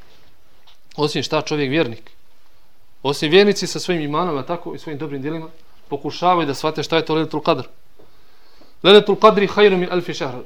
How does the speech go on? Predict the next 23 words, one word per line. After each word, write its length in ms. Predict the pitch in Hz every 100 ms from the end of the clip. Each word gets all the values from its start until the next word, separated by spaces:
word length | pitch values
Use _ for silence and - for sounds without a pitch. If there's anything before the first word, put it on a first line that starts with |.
| -
Noć 420 | 143 185 214 214
kadra 500 | - 214 196 226 240 -
je 160 | 156
bolja 380 | 135 196 196 208 202
od 140 | 156
hiljadu 260 | - 165 151
mjeseci. 420 | 139 - 120 - - - - - - - - - - -
Došlo 260 | 185 185 185
je 80 | 190
u 40 |
hadisu 300 | - 180 185
poslanika 460 | 175 - 185 202 170
sallallahu 420 | 165 160 165 156
alejhi 120 | 151
ve 60 | 139
sellem 220 | 180 190 - - - -
da 140 | 135 151
je 60 |
rekao: 520 | 175 208 220 240 - - - - -
"Doš-, 260 | 156 156 151
došao 260 | 170 185
mi 80 | 170
mjesec, 560 | 170 175 180 160 -